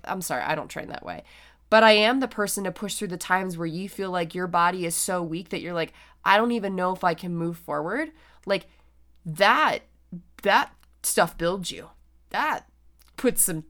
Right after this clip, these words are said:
hair on your chest, ladies, if you're <laughs> listening to this, and men, <laughs> okay? So that is also what I'm focused on too, and what I'm intentionally focusing on is like, "Oh,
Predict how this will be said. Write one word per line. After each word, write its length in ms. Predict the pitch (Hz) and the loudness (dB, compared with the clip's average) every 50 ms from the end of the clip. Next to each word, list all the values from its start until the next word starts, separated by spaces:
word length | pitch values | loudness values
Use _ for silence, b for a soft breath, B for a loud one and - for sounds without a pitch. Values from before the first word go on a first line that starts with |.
| _ _ _ - - | _ _ _ -16 -4
hair 280 | - 214 233 254 226 | 2 4 6 8 8
on 120 | 180 160 151 | 6 6 4
your 100 | 139 139 | 0 -6
chest, 340 | - - 165 131 - - 151 | -4 -2 -2 -2 -2 -4 -6
ladies, 340 | 147 143 143 147 143 139 151 | -6 -6 -6 -6 -6 -4 -6
if 120 | 165 - | -6 -4
you're 120 | 160 170 | -4 -4
<laughs> 120 | 170 220 214 | -2 -2 0
listening 400 | - - 269 240 160 214 196 - | 2 2 2 2 2 0 0 0
to 120 | - 185 | -2 -4
this, 200 | - 160 160 - | -4 -4 -4 0
and 200 | - - 320 226 | 2 4 4 4
men, 280 | 175 143 139 151 214 - - - | 2 0 -2 -4 -6 -8 -10 -20
<laughs> 140 | - _ - | -18 _ 0
okay? 560 | 269 262 - - - 247 214 196 214 262 277 B B B B B B B B B B B B B B B B _ _ - | 0 0 0 -4 -2 0 2 2 2 0 -2 B B B B B B B B B B B B B B B B _ _ -8
So 380 | - - 247 233 214 196 - - _ _ _ - | 0 4 4 4 4 4 0 -6 _ _ _ -12
that 380 | 208 185 208 226 247 269 269 | -8 2 6 8 8 8 6
is 100 | 254 226 | 4 4
also 340 | 226 214 226 226 226 233 214 | 4 4 4 2 0 -2 -2
what 200 | 175 175 170 160 | 0 0 0 0
I'm 100 | 160 165 | 0 -2
focused 380 | - 175 170 165 175 165 - 165 | -2 -6 -6 -6 -6 -8 -2 -2
on 120 | 156 160 | -2 -2
too, 200 | - - 220 208 | -2 -4 -4 -2
and 100 | 196 180 | -2 -2
what 140 | 170 170 170 | -2 0 0
I'm 100 | 165 165 | 0 -2
intentionally 540 | 160 170 - 196 190 196 - - 180 180 175 | -4 -6 -6 -8 -8 -6 -6 -6 -6 -8 -6
focusing 440 | - 175 170 - 170 - 175 160 | -6 -6 -6 -4 -6 -6 -4 -2
on 160 | 165 165 160 165 | -2 -2 -2 -2
is 100 | 165 165 | -4 -6
like, 100 | 156 - | -8 -8
"Oh, 300 | - B 180 B B | -10 B -10 B B